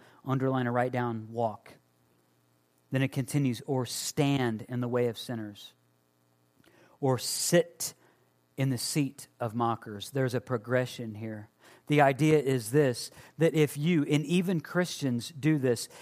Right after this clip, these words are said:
if you start partnering with, or you start kind of living your life, or start pursuing the same things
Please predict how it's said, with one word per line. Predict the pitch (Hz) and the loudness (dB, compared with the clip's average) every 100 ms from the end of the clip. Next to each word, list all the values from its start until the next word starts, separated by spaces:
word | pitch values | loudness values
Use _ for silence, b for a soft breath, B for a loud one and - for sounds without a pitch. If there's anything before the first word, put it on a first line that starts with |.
| B | B
if | 143 147 | 0 2
you | 175 202 | 2 0
start | - 202 190 175 b b b | 0 2 4 2 b b b
partnering | - 185 202 202 185 165 | 2 6 6 6 2 4
with, | 165 160 | 4 2
or | |
you | 151 180 | 0 -2
start | - 196 156 - | 2 4 2 0
kind | 165 | 2
of | 156 | 2
living | 147 175 196 190 | 2 2 2 0
your | 180 170 | 0 4
life, | 156 156 - | 4 4 2
or | 151 | -2
start | - 185 156 - | -2 0 0 0
pursuing | 156 - 190 208 196 | -2 2 2 2 0
the | 170 | 0
same | - 185 180 | 0 0 0
things | 180 160 147 | 2 2 0